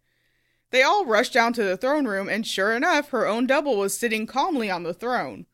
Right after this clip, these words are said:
Catherine the Great ordered the double to be shot at, but the doppelganger was unharmed. Only a week later, the Empress of Russia passed away of a stroke.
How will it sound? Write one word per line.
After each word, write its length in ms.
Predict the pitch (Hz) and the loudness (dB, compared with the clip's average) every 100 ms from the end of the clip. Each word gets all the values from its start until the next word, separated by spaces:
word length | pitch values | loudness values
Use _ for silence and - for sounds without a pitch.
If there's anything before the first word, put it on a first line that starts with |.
| _ _ _ | _ _ _
Catherine 420 | - 262 285 349 320 | 0 2 2 -2 -2
the 80 | |
Great 460 | 220 233 285 208 - | 0 0 0 0 -2
ordered 460 | 240 349 294 226 190 | -2 0 2 0 0
the 80 | 196 | 0
double 260 | 214 208 | 0 0
to 100 | 208 | -4
be 120 | 180 | -8
shot 280 | 180 254 254 | -4 0 0
at, 320 | 180 139 - | 0 -2 -2
but 220 | 233 254 214 | 0 0 0
the 80 | |
doppelganger 640 | 220 247 311 311 311 320 294 | 0 0 0 -2 0 0 0
was 180 | 180 | -2
unharmed. 640 | 160 170 214 214 143 151 - _ _ _ - | -4 -6 -4 -4 -6 -12 -20 _ _ _ -6
Only 260 | 240 233 | -2 -2
a 100 | 214 | -2
week 260 | 202 311 349 | -2 -4 -4
later, 420 | 370 392 262 247 | -4 0 2 0
the 180 | 214 - | -2 -4
Empress 320 | 247 262 254 | -2 -2 -4
of 100 | 208 | -4
Russia 460 | 277 359 254 208 208 | -2 0 2 2 2
passed 280 | 190 160 202 | -2 -4 -2
away 280 | 196 208 | 0 2
of 180 | 214 175 | 2 -2
a 40 | 165 | -6
stroke. 540 | - 254 180 - | -4 -2 -2 -6